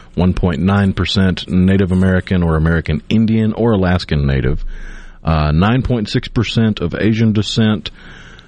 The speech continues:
point eight percent of Native Hawaiian or Pacific Islander, five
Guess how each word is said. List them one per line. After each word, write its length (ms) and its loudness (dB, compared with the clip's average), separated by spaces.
point 320 0
eight 280 -2
percent 640 0
of 180 -2
Native 240 0
Hawaiian 680 0
or 140 0
Pacific 440 -6
Islander, 720 0
five 580 -4